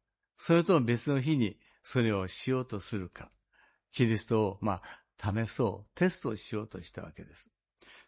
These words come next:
これに対してキリストは、「安息日に良いことをするのは律法にかなっている」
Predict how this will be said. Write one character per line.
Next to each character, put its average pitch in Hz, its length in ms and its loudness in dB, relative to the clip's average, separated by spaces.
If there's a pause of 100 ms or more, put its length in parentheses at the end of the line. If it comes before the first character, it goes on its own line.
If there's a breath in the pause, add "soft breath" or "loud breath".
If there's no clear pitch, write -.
(120 soft breath)
こ 156 120 6
れ 151 120 10
に 147 60 6
対 147 160 4
し 135 60 -4
て 131 120 2
キ 131 160 0
リ 127 80 0
ス - 80 -4
ト 127 100 -2
は、 139 200 -2 (600 soft breath)
「安 160 200 8
息 180 260 2
日 143 260 2
に 120 60 2
良 147 120 6
い 165 100 6
こ 131 100 -2
と 120 140 0
を 117 80 2
す - 120 -4
る 113 140 2
の 107 100 2
は 95 120 0
律 123 260 0
法 117 140 4
に 101 120 2
か - 180 -4
な 143 120 4
っ 160 100 -6
て 143 100 -4
い 127 120 -2
る」 - 180 -12